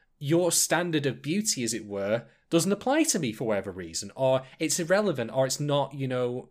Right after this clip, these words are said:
something I should care about. You don't get to set a standard for me that I then have to follow. It's not right.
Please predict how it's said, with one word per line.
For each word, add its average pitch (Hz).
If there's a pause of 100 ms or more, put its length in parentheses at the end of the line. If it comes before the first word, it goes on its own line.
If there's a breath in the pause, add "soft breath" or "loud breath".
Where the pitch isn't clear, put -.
something 143
I 143
should 139
care 160
about. 117 (200 loud breath)
You 160
don't 165
get 156
to 147
set 139 (340)
a 139
standard 139
for -
me 151
that 131
I 147
then 135
have 131
to -
follow. 135
It's 104
not 127
right. 127